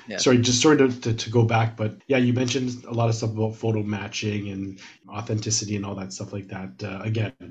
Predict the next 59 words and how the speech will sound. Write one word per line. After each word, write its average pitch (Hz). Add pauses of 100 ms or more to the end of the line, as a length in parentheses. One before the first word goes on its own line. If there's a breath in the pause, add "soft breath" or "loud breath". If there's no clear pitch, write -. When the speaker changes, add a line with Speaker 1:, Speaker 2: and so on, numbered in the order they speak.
(160)
Speaker 2:
go 117
back 113
to, 123
uh, 110
John's 113 (200)
Sneaker 123
Dads 120
episode, 131 (420 loud breath)
and 110
it's 110
very 117
interesting 110
to 110
hear 117
about 104
when 101
you 101
talk 104
about 101
photo 101
matching 95
too. 95
So 90 (400 loud breath)
I 117
know 123
we 123
didn't 117
get 110
into 110
that, 131
but 104
if 104
you 104
want 104
to 98
hear 107
about 95
that 95
stuff -
too, 95
John's 92
episode's -
got -
that, -
which -
is -
awesome. - (280)
Speaker 1:
Yeah, 135
no, 127
like, 104
you 113
definitely, 117 (500)
you 113
know, 104
do 113
your 139
homework. 117
If 101
you, 101